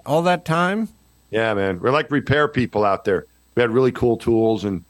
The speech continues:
Speaker 2: working, fixing stuff and replacing equipment. And it was just, uh, it was like being a repair, a repairman out there, uh, with really fancy clothes and a great view.
Speaker 1: What's the state of nasa right now? Or what are they looking, what's next for them?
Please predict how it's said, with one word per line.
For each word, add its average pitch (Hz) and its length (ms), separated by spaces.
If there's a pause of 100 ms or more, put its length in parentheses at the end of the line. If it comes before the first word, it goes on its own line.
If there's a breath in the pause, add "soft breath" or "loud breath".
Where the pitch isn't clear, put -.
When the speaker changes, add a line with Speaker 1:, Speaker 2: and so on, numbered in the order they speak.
(440 soft breath)
Speaker 2:
working, 110 360
fixing 120 420
stuff 110 440
and 98 80
replacing 107 520
equipment. 104 560
And 80 160 (580)
it 98 60
was 107 160
just, 127 200
uh, 117 80
it 107 40
was 98 120
like 113 140
being 123 140
a 110 60
repair, 107 340
a 98 200
repairman 101 520
out 95 220
there, 90 280 (680)
uh, 90 420 (180)
with 95 200
really 101 200
fancy 95 320
clothes 98 280
and 90 100
a 87 40
great 92 240
view. 87 320 (320)
Speaker 1:
What's 185 340
the 403 280
state 196 540
of 139 120
nasa 123 760
right 85 300
now? 73 540
Or 92 340
what 127 220
are 190 60
they 175 160
looking, 107 600
what's 107 300
next 101 440
for 85 160
them? 71 320